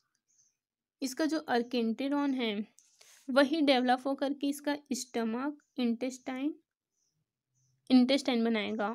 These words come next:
और इंटेस्टाइन जो है वो एक पोर द्वारा बाहर खुलते हैं जिसे बोला जाता है एनस, ठीक है। और इस प्रकार जो है वो एम्ब्रियो में एलिमेंट्री कैनॉल का फॉर्मेशन हो जाता है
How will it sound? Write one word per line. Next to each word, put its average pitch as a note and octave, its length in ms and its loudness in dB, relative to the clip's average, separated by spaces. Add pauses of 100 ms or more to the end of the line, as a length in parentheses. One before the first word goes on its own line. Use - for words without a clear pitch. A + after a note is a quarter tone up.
और B3 60 6
इंटेस्टाइन C4 640 -2
जो C#4 60 2
है C#4 60 0
वो C#4 120 -2 (100)
एक D4 160 -4 (100)
पोर A#3 200 2
द्वारा A#3+ 240 0
बाहर A#3+ 380 -2
खुलते A3+ 360 -4
हैं G#3+ 380 -8
जिसे B3+ 260 -4
बोला C#4 220 -2
जाता A3+ 320 -6
है B3 180 -6 (160)
एनस, G3+ 600 -6 (140)
ठीक E4 200 -8
है। B3 240 -2 (320)
और C#4+ 100 2
इस D#4 220 0
प्रकार D4 320 0
जो C4+ 120 0
है C4 80 -2
वो C#4+ 220 -2
एम्ब्रियो A#3 380 0
में C#4+ 220 -2
एलिमेंट्री A3+ 480 -2
कैनॉल A#3+ 320 -4
का C#4+ 120 -4
फॉर्मेशन A3 640 -2
हो A3 100 -2
जाता G#3+ 340 -6
है G#3+ 340 -8